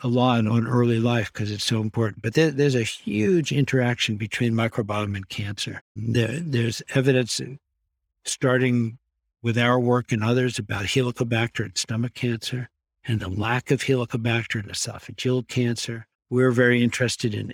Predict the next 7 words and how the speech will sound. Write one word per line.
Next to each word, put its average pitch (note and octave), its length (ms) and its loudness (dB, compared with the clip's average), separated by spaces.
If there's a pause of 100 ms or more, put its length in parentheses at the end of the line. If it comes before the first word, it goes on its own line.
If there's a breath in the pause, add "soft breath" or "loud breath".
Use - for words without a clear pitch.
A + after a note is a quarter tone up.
estrogen C3 600 -2 (260)
and A2 240 0
the A2 60 -4
microbiome, A2+ 1160 0
which A2+ 260 -2
affects - 420 -12 (140)
breast, A#2 500 -2